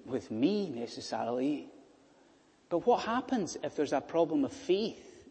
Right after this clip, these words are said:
in your life? What happens if there's a problem of Christian practice? What do you do?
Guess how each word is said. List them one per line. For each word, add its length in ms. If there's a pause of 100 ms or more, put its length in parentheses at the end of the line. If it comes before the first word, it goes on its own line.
in 100
your 100
life? 220 (1040)
What 180
happens 380
if 120
there's 160
a 60
problem 380
of 80
Christian 340
practice? 440
What 120
do 80
you 60
do? 340